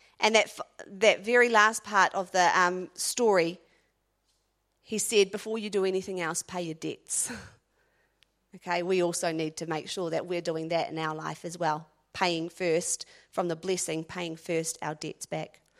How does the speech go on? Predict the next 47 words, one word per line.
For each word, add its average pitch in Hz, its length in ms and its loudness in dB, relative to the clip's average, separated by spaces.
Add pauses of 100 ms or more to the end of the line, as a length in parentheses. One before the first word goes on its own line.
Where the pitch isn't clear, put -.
(680)
So 277 160 8
can 285 160 2
I 262 80 10
encourage 277 500 4
you 208 300 6 (120)
to 240 100 -6
think 247 200 0
about 226 240 4
these 202 240 0
questions 196 580 -2
during 180 280 -2
this 165 200 -4
week? 113 300 -10 (960)
Just 214 300 2
two 240 140 -2
questions. 208 480 0 (220)
Think 247 240 0
about 233 300 6
them. 226 240 0
Think 226 220 0
about 220 240 4
what 214 100 4
it 196 80 2
means 202 380 2
for - 80 -10
you 196 240 2
in 202 240 0
your 170 80 -2
personal 202 560 -2
life. 214 260 2
Think 196 180 -4
about 185 240 4
it, 180 120 2
what - 240 2
it - 80 4
means 190 240 0
for 180 80 -6
your 175 80 -2
family, 190 580 -2 (360)
your 185 240 0
situation, 220 840 2 (300)
and, 180 320 0
and 180 180 0 (340)
even 190 260 2
as 175 180 0
a 175 60 -2
church. - 440 -2